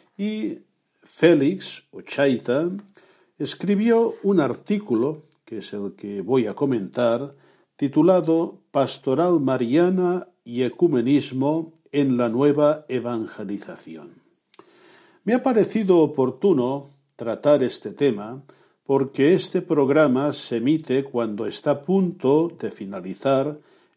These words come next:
el octavario de oración para la unidad de los cristianos. Para todo cristiano, para todo católico, para todo hijo de la Virgen, la unidad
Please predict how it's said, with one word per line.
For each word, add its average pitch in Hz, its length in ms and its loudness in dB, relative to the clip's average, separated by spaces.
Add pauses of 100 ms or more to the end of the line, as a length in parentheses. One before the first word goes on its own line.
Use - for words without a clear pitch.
(100)
el 131 200 -4
octavario 135 1040 2
de 107 180 -4
oración 131 800 -2 (480)
para 156 280 6
la 143 160 4
unidad 120 580 -2
de 107 120 -10
los 98 220 -10
cristianos. - 920 -18 (680)
Para 110 320 0
todo 113 720 2 (160)
cristiano, 139 800 0
para 113 240 -2
todo 147 480 2
católico, 123 960 -2 (480)
para 127 300 0
todo 143 280 4
hijo 139 420 2
de 143 120 2
la 120 120 2
Virgen, 127 840 -2 (420)
la 127 220 2
unidad 135 580 4